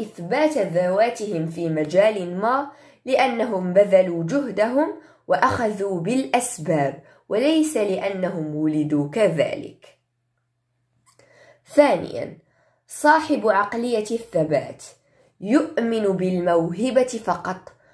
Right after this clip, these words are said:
وأن الإنسان لا يمكن لمهاراته وقدراته أن تتطور، فإما أن يولد موهوبًا وذكيًا بالفطرة،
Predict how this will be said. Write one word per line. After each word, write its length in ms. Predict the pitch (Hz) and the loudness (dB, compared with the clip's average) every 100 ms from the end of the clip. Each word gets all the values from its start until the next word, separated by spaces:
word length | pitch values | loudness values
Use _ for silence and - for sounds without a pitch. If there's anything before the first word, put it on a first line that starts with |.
| _ _ | _ _
وأن 420 | 156 - 269 254 | 2 4 4 2
الإنسان 800 | 226 214 214 202 - 269 302 320 - - _ _ | 0 -2 -4 -6 -2 0 2 0 -2 -14 _ _
لا 380 | 185 262 339 339 | 0 2 4 4
يمكن 680 | 294 277 240 220 240 220 | 2 -2 -6 -8 -6 -2
لمهاراته 1300 | 208 202 196 214 185 180 175 202 233 - 214 208 196 | -2 0 -2 0 0 2 4 2 0 -2 -6 -4 -2
وقدراته 1160 | 185 185 185 165 165 190 240 240 202 208 185 185 | -2 -2 -2 0 0 2 2 0 -4 -4 -4 -4
أن 180 | 180 170 | -4 -6
تتطور، 840 | 175 170 165 208 185 147 - - - _ _ _ _ _ | -12 -10 -2 0 0 0 -4 -8 -16 _ _ _ _ _
فإما 560 | 175 160 247 226 214 | 0 0 0 0 2
أن 340 | 196 196 175 160 | 2 2 0 0
يولد 520 | 165 220 226 180 170 | -2 -2 2 4 4
موهوبًا 920 | 170 160 156 190 202 247 196 202 202 | 4 4 2 0 -2 -2 2 2 4
وذكيًا 840 | 165 175 160 151 151 247 214 208 208 | 0 0 0 -4 -4 -8 -2 -2 -2
بالفطرة، 920 | - 131 - - 233 - 254 277 | -4 -8 -8 -8 -6 0 2 2